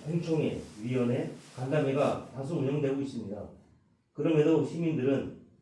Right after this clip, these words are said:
결정은 이미 끝났다라고 말합니다. 이 문제는 시민의 무관심, 행정의 형식화 중 하나만 선택하여 주시고 선택한 이유도 설명해 주시기 바랍니다.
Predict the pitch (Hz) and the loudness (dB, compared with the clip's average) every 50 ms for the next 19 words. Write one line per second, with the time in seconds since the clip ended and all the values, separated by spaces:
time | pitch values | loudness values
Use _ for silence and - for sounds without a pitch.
0 | _ - 120 120 117 143 139 143 151 160 156 151 - 120 117 120 135 135 131 - | _ -6 -6 -4 0 0 2 2 2 2 0 -2 -4 -6 -4 -4 -4 -4 -4 -2
1 | - 139 131 120 - - - - - 98 95 - - - - - _ _ - 110 | -2 0 0 0 -2 -6 -10 -10 -8 -8 -8 -8 -12 -16 -20 -20 _ _ -10 -8
2 | 117 120 - - - - - 117 110 104 101 95 92 - - - - - _ _ | -6 -4 -2 -2 -2 -2 -4 -4 -6 -6 -8 -8 -10 -10 -12 -14 -18 -20 _ _
3 | _ _ _ _ _ _ - 127 120 156 175 175 151 120 117 123 127 127 135 147 | _ _ _ _ _ _ -10 -6 -4 -2 -2 -2 -2 -4 -4 -4 -2 0 0 0
4 | 143 120 101 - - - - - _ _ _ _ _ _ _ _ _ _ _ _ | 0 -2 -4 -6 -8 -14 -18 -20 _ _ _ _ _ _ _ _ _ _ _ _
5 | - - 196 196 185 175 170 170 175 170 151 127 120 123 147 135 - - - - | -12 -4 -2 0 0 2 2 4 4 2 2 0 0 0 2 2 0 0 -4 -8
6 | 85 - - - - - _ _ - _ _ _ - 147 160 160 156 151 156 156 | -8 -10 -14 -16 -20 -20 _ _ -20 _ _ _ -8 -6 -4 0 0 2 4 4
7 | 160 165 - - 139 135 127 131 - - 117 - 90 92 - - - - - _ | 4 2 2 -2 -4 -6 -6 -6 -8 -10 -8 -10 -10 -10 -14 -18 -20 -20 -20 _
8 | _ - - 156 165 156 160 170 175 180 175 175 175 175 175 151 151 - 160 165 | _ -12 -8 -6 -4 -4 -2 0 2 2 2 2 0 -2 -4 -4 -4 -4 -4 -2
9 | 165 165 160 - 120 117 117 - 123 147 170 185 - - - - - - - - | 0 0 0 0 -2 -6 -6 -6 -4 -2 -2 -2 -2 -6 -10 -16 -20 -20 -20 -20
10 | _ - - 165 165 160 160 151 - 165 160 160 - 123 120 120 123 127 131 135 | _ -14 -12 -8 -4 -2 -2 -2 0 0 0 0 0 0 -2 -2 -2 -2 -4 -4
11 | 147 143 139 147 139 135 147 143 123 120 113 - - 120 120 120 117 87 85 82 | -6 -6 -6 -8 -8 -6 -6 -6 -6 -6 -8 -12 -12 -10 -10 -10 -10 -12 -14 -16
12 | 82 - - | -18 -18 -20